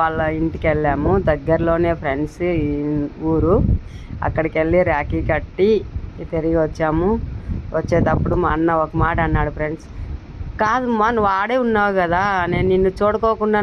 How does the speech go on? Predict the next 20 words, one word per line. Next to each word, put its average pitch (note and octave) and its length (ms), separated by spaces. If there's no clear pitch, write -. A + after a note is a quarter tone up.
నాలుగు F#3+ 280
మాటలు G3+ 280
తిరిగాను F#3+ 480
అటు F3+ 200
ఇటు" F#3 240
అంటే, F3+ 220
"ఏందన్నా, A3+ 520
నేను G3 320
ఇంత G3+ 160
పిల్లని G#3 380
కనిపించలేదా F#3 720
నీకంటే?" F3+ 540
"అవునరా, C4+ 380
కనిపించలేదు, A3 800
నువ్వు G3+ 180
ఏడున్నావు B3 520
నాకు F4+ 220
అర్థం A3+ 300
కాలేదు" F#3 500
అన్నాడు D#3+ 320